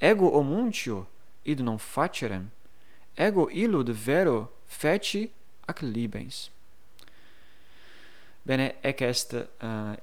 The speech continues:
paragraphus. Augustinus pergit argumentum sum nomne, et rursus appellat, uh, flumen Tartareum, flumen, uh, talia carmina,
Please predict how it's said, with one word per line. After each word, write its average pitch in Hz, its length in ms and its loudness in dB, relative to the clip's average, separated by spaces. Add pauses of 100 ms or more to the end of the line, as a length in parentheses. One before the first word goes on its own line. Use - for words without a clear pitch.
(280)
paragraphus. 107 680 -2 (680)
Augustinus 127 680 2 (180)
pergit 117 400 2
argumentum 104 640 -2
sum 101 380 -6
nomne, 127 400 0 (500)
et 127 160 0
rursus 143 540 2
appellat, 117 640 0 (580)
uh, 107 200 -4
flumen 123 760 0 (300)
Tartareum, 107 680 2
flumen, 117 760 0 (420)
uh, 110 220 -2 (420)
talia 107 380 2
carmina, 98 600 -4